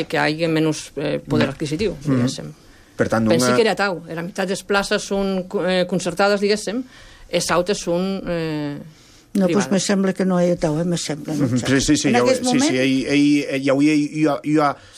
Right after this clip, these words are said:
Speaker 2: hi ha
Speaker 3: Una part.
Speaker 2: part de la, de la capacitat, eh,
Speaker 3: Ojalà.
Speaker 2: futura de la, de la residència que seria d'una, eh, privada, eh,
Speaker 1: Sí.
Speaker 2: seria com a
Speaker 3: Sí,
Speaker 2: hi ha
Speaker 3: sí, sí.
Speaker 2: residència privada,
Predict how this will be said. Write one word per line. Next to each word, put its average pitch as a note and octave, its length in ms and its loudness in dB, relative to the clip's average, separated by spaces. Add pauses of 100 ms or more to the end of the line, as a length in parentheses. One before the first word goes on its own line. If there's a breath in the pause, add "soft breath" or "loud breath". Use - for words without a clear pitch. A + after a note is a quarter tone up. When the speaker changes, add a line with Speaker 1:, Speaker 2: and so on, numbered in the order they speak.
(120)
Speaker 2:
hi D3 80 2
ha D3+ 40 4
Speaker 3:
Una D3 80 0
part. G#3 260 -4
Speaker 2:
part D3+ 220 2
de C#3 80 -2
la, C3 240 2
de C3 140 -2
la B2+ 100 2
capacitat, C3 720 -2
eh, - 20 4
Speaker 3:
Ojalà. B2+ 160 2
Speaker 2:
futura C#3 500 2
de C3 160 -2
la, B2 400 2
de C3+ 100 0
la C3 100 2
residència C3 440 0
que A#2+ 80 -2
seria A#2+ 320 0
d'una, B2+ 360 2 (220 loud breath)
eh, - 160 0
privada, A#2+ 540 2 (280)
eh, - 260 -2
Speaker 1:
Sí. G3+ 140 0
Speaker 2:
seria A#2 480 2
com A#2+ 220 0
a A#2 60 4
Speaker 3:
Sí, A#2 100 4
Speaker 2:
hi A#2 40 6
ha A#2 80 4
Speaker 3:
sí, A2+ 100 4
sí. A#2 120 0
Speaker 2:
residència A#2 500 2
privada, A#2+ 420 2